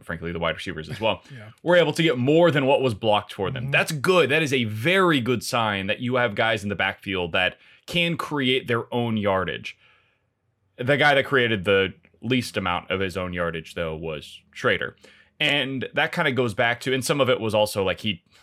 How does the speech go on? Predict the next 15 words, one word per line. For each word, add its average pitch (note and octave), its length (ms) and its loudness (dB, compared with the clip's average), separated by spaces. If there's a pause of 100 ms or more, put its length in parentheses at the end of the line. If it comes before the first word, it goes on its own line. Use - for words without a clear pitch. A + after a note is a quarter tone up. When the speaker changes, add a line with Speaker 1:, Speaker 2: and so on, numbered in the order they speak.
Speaker 1:
the A2 140 -6
line G2 180 -2
created F2 300 -6
nothing F#2 320 -10
for E2+ 180 -6
him - 120 -8
when B2+ 80 -8
he C3 60 -8
Speaker 2:
Mm-hmm. D#2+ 40 -8
Speaker 1:
was F2 100 -12
out F#2+ 140 -2
there. - 160 -12 (340)
Um, A#2 460 0 (800)
he's F#3 260 -4
just, - 380 2